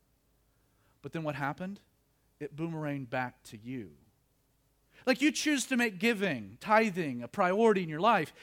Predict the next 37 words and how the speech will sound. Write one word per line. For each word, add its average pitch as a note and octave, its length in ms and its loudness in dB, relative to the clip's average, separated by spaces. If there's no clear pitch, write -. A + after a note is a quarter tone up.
You A#3+ 100 4
know A#3+ 120 8
you C4 140 6
don't B3 180 6
have A#3+ 380 2
to C#4 80 0
give, B3 420 2
but A#3+ 180 -2
you B3+ 240 4
really D#4 260 -2
can't - 280 -6
figure B3 260 -6
out A#3+ 140 2
a A3+ 40 -6
reason A#3 600 -2
you F#3+ 140 -2
shouldn't. D#4 480 0
So - 120 2
you C#4 140 6
decide D4 540 6
to D#4 80 2
give B3+ 320 4
as A#3+ 200 0
a - 20 -4
response B3 560 2
to B3+ 120 -4
God's A3 320 4
grace, F3+ 440 4
starting C#4+ 600 0
with C4+ 120 6
maybe B3+ 240 4
your A#3+ 140 2
first C#4 420 -2
fruits, G#3 300 0
but C4 160 4
what C#4 220 8
happens? B3 880 0